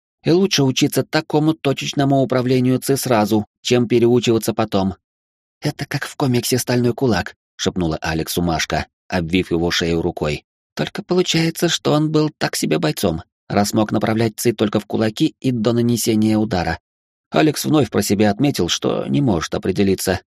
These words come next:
как теперь вести себя с Машкой. И она явно это чувствовала и постоянно его подначивала. «Поэтому берите кирпичи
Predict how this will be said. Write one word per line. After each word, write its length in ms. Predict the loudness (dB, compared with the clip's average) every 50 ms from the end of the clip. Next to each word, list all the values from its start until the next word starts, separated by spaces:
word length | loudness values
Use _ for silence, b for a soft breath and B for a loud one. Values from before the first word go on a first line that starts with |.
| _ _
как 200 | -2 -2 -2 -2
теперь 300 | -2 -4 0 2 2 4
вести 280 | 4 2 0 0 -2 -2
себя 220 | -2 0 -2 -2
с 80 | 0 0
Машкой. 440 | -2 -2 -2 -4 -8 -10 -12 -14 -16 _ _ _ _ _ _ _
И 60 | -10 -8
она 280 | -6 -4 -4 -2 -2
явно 380 | -2 0 0 0 0 2 2 2
это 280 | 2 2 2 0 -2
чувствовала 680 | -2 0 -4 -4 -2 0 0 2 2 4 2 2 0 -2 -4 _ _ _
и 160 | -10 -10 -10 -10 _ _
постоянно 600 | -6 -6 -4 -2 -2 0 2 2 2 2 2 2
его 220 | 2 2 2 0 0
подначивала. 680 | 0 -2 -2 -2 -4 -6 -6 -6 -8 -6 -6 -8 -8 -10 _ _ _ _ _ _ _ _ _
«Поэтому 640 | -2 0 2 4 4 4 4 4 4 4 4 4 4
берите 420 | 4 6 6 6 6 4 2 0 0
кирпичи 680 | 0 0 0 2 0 0 2 4 4 4 4 2